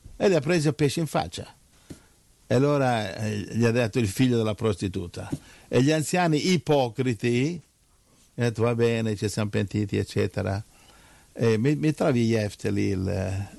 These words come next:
la prima scrittura, Giudici nove, dieci e undici, quella zona lì. E allora, eh, insomma, alla fine ha detto: "Guarda, se tu ci salvi, se tu guidi il nostro esercito, eccetera,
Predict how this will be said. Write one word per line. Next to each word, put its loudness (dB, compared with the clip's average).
la -2
prima 0
scrittura, -4
Giudici 0
nove, 0
dieci -2
e -2
undici, -4
quella -2
zona -2
lì. -4
E 4
allora, 2
eh, 2
insomma, 2
alla 2
fine 2
ha 4
detto: -2
"Guarda, 2
se 0
tu 2
ci 0
salvi, 0
se 0
tu 4
guidi 2
il -2
nostro -4
esercito, -2
eccetera, -2